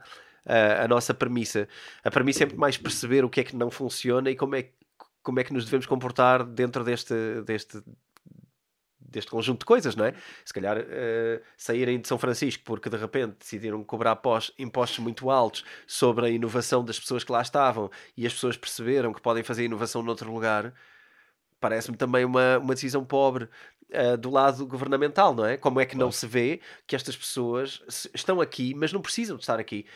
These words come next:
Speaker 1: Eles não estão ali porque o governo lhes ofereceu ali alguma coisa especial.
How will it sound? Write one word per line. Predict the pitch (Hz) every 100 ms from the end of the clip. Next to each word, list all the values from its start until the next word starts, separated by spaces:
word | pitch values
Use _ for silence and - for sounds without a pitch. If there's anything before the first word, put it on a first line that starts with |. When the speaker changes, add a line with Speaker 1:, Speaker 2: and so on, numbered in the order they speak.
| -
Speaker 1:
Eles | 165 190
não | 196
estão | - 135
ali | 127
porque | 127 135 147
o |
governo | 127 151 147
lhes | 131
ofereceu | 143 143 - 151 147
ali | 143 151
alguma | 147 147
coisa | 135 151
especial. | 151 - 214 170